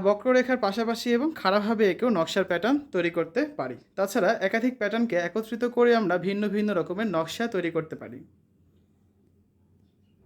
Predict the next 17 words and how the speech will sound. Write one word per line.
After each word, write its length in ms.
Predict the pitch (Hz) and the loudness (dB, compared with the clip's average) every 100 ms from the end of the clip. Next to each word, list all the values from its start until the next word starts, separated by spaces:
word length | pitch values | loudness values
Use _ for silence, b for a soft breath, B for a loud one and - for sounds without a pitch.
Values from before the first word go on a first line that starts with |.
| _ _ _ _ b b b b | _ _ _ _ b b b b
এ 60 | 208 | 4
অধ্যায়ে 260 | 247 247 285 | 4 4 4
আমরা 120 | 277 | 4
যে 100 | 269 | 4
কাজগুলো 360 | 240 220 214 233 | 4 2 2 2
করব 200 | 208 196 | 2 0
দেখো, 260 | 165 151 262 - _ _ _ _ | 0 -2 -8 -12 _ _ _ _
আশেপাশে 460 | 185 - 262 262 269 | -6 -2 0 2 4
দেখা 300 | 214 214 240 | 4 4 2
বা 100 | 247 | 2
জানা 260 | 220 202 220 | 2 2 4
লোকশিল্পের 580 | 208 208 226 240 220 233 | 2 2 0 -4 -2 0
তালিকা 300 | 185 180 196 | 0 0 0
বন্ধু 280 | 180 180 185 | 0 -2 -2
খাতায় 300 | 208 208 190 | -2 0 0
লিখে 180 | 160 180 | 0 0
রাখবো। 280 | 170 170 208 | 0 0 -6